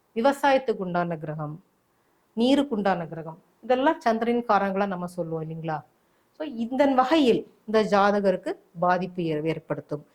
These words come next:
இப்ப வந்து இது நம்ம எங்க போயிட்டு உட்கார்ந்துருக்குன்னா, மேஷ வீட்டுல, செவ்வாயோட வீட்டுல போயிட்டு உட்கார்ந்துருக்கு இல்லையா?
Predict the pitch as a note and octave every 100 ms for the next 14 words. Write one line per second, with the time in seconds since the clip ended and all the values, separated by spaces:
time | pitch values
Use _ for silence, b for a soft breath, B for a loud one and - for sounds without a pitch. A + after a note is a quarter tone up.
0 | b b b A3+ A#3 A3 A3+ D#4 F4+ G#3+
1 | G#3 B3+ A3+ G#3+ A3 B3+ D#4 - C4 B3+
2 | A3+ G#3+ G3 G3 A3+ F#4 B3 B3 B3 B3
3 | G#3 - F#3 - G#3 B3 C4 A3+ G3 F#3
4 | F#3 F3 F3+ D4 A#3+ F3+ D#3+ D3+ - D#3
5 | F3 E3